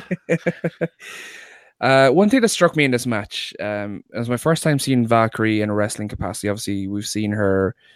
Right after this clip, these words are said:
um, in an accompanying capacity with, uh, the Humperdinks before, uh, with, um, name redacted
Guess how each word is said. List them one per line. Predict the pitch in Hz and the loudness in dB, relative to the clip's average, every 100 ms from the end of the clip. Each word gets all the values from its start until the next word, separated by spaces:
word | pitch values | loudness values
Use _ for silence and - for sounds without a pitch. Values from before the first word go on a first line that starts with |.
| _ _ _ | _ _ _
um, | - 98 90 85 80 80 67 - - - | -2 0 0 0 0 0 -2 -6 -16 -6
in | 101 | 0
an | 110 | 0
accompanying | 113 127 135 131 110 | 4 4 4 2 2
capacity | 107 107 98 - 98 95 92 - | 0 0 0 0 0 0 -2 -4
with, | 76 82 107 - - - | -2 0 -2 -6 -20 -6
uh, | 95 98 | -2 -2
the | 107 | -2
Humperdinks | 110 107 117 131 - - | -2 2 2 2 -2 -14
before, | - 107 110 139 - _ - - - - _ | -2 4 6 6 2 _ -18 -18 -20 -20 _
uh, | 101 101 101 101 71 | 2 6 6 6 6
with, | 104 101 - 107 | 4 4 0 2
um, | 101 98 98 95 87 - _ _ _ _ - | 2 2 0 -2 -6 -10 _ _ _ _ -2
name | 110 113 110 | 2 4 6
redacted | 107 107 107 104 101 | 4 2 2 -2 -2